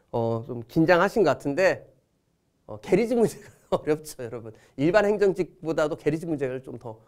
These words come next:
어렵게 했습니다. 그러니까 우리가 다섯 개인데 국가직, 지방직, 계리직, 이렇게 계리직도 세, 사, 삼, 삼 개년이죠. 뒤로 갈수록 더 어려워져요. 더 어려워져. 그러니까 일 회에서 멘붕 받았다고 여러분 포기하지 말고 그냥 수업 들으시면서 저하고 함께 하시면 돼요.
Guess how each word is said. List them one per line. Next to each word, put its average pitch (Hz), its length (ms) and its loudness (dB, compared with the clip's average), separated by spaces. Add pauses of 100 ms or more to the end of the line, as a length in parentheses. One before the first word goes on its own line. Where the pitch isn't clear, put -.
(120)
어렵게 131 460 -4 (220)
했습니다. 143 560 -6 (140)
그러니까 170 340 2
우리가 180 460 4
다섯 190 320 -4
개인데 175 580 4 (240)
국가직, 175 520 4
지방직, 175 680 6
계리직, 147 680 2
이렇게 127 360 -2
계리직도 151 440 -2
세, 208 280 -4
사, - 140 -18 (180)
삼, 220 220 -2 (140)
삼 214 200 -4
개년이죠. 185 540 -2 (180)
뒤로 196 220 8
갈수록 180 260 2
더 147 120 0
어려워져요. 131 480 0 (300)
더 - 140 -8
어려워져. - 420 -16 (120)
그러니까 - 420 -12 (600)
일 170 200 6
회에서 214 440 12
멘붕 170 400 6
받았다고 175 540 4
여러분 156 400 4
포기하지 208 400 0
말고 139 600 0
그냥 131 120 -12
수업 - 220 -6
들으시면서 170 960 0
저하고 120 240 -10
함께 180 240 -12
하시면 170 280 -12
돼요. - 120 -20